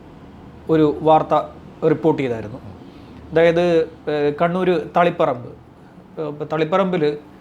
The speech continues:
ഒരച്ഛൻ ഗൾഫിൽ നിന്ന് വന്നു. ഗൾഫിൽ നിന്ന് വന്നിട്ട് ഇദ്ദേഹം, പിന്നെ, മകളെ നിരന്തരം ഉപയോഗിച്ചു, യൂസ് ചെയ്തു,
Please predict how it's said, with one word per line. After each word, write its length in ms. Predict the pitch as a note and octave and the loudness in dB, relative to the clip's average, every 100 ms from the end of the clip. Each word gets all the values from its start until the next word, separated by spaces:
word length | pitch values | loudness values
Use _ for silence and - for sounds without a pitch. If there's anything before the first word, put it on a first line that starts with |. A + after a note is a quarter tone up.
| - - F3 | -20 -6 2
ഒരച്ഛൻ 440 | E3+ E3+ - D#3 - - - - - - D#3+ | 2 2 -2 -4 -6 -20 -20 -20 -18 -2 2
ഗൾഫിൽ 320 | F#3 A3+ A3 | 4 2 0
നിന്ന് 160 | G3+ E3 A2+ | -2 -4 -6
വന്നു. 160 | G#2+ - - - - - - D#3 | -12 -20 -20 -20 -20 -20 -12 0
ഗൾഫിൽ 280 | D#3+ E3 A3 | 0 0 -2
നിന്ന് 160 | A3+ G#3+ | -2 -2
വന്നിട്ട് 380 | E3+ D#3+ D3 C3 - - - - - F3+ | -2 -2 -4 -6 -10 -20 -20 -16 -6 2
ഇദ്ദേഹം, 360 | A3 G3 F3+ F3+ - - - - - - - D3 - | 4 4 2 -4 -14 -20 -20 -20 -20 -20 -16 -14 -4
പിന്നെ, 380 | D3+ D3 D3 C#3+ C#3+ C#3 D#3 | -4 -2 -4 -4 -4 -6 0
മകളെ 320 | D#3+ F#3 G3 F#3 E3 | 2 4 2 0 -2
നിരന്തരം 540 | E3+ E3+ D3+ - - - - - - - - - - - | 0 0 -2 -4 -18 -20 -20 -20 -20 -20 -20 -20 -20 -4
ഉപയോഗിച്ചു, 420 | D#3+ D3+ C3 A#2 - - - - - - - | 2 4 2 -4 -16 -20 -20 -20 -20 -20 -4
യൂസ് 160 | E3+ E3+ | -4 -2
ചെയ്തു, 300 | D3 A#2+ | -4 -4